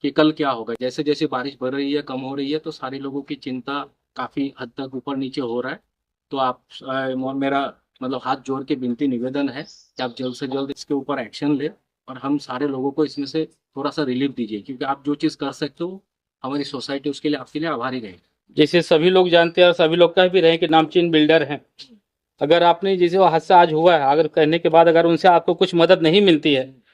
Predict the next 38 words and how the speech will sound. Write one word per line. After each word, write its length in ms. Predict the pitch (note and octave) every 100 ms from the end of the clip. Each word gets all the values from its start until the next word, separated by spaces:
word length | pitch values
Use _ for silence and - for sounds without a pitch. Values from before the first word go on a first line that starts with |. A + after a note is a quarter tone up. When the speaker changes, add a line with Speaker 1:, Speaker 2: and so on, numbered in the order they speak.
| _
Speaker 2:
तो 60 | F3
आगे 220 | F3+ F#3+
आप 360 | G3+ F#3+ G3 -
क्या 120 | G#3
करेंगे? 300 | F#3+ C3+ A2+ _ _ _ _ _ _ _
Speaker 1:
आगे 200 | C#3 E3+
तो 100 | F#3+
फिर 160 | G3 F#3+
हमें 200 | F#3+ G3
पूरी 280 | F#3 F3+ G3
जो 260 | F3+ F#3+
सोसाइटी 460 | F#3 D#3 D#3 E3+ F3
है 60 | F3
हमारी 260 | E3+ E3+
पाँच 260 | E3 C#3+ C#3+
सौ 100 | D#3+
फैमिली 360 | D3 D3 D#3
की, 100 | D#3
हम 240 | D#3 C#3 C#3+
लोग 160 | D3+
को 120 | - D3
बैठ 240 | C3+ C3
के 80 | D3+
फिर 140 | D#3
डिस्कस 360 | C3+ A#2+ - -
करना 260 | C#3 C#3+
पड़ेगा 400 | C#3+ C#3 C#3 D3 D#3+ _ _ _
कि 60 | C3+
आगे 200 | B2 C3+
हमको 260 | C3+ C3+
कैसा 320 | C3+ B2+ -
कानूनी 380 | C3 B2 C3 C3+
कार्रवाई, 440 | B2+ A#2+ B2 C3 B2
स्टेप 320 | - B2+ B2
लेना 220 | A#2 B2+
पड़ेगा, 320 | B2+ B2 C3
क्योंकि 320 | B2+ C3 C#3+
आज 160 | C#3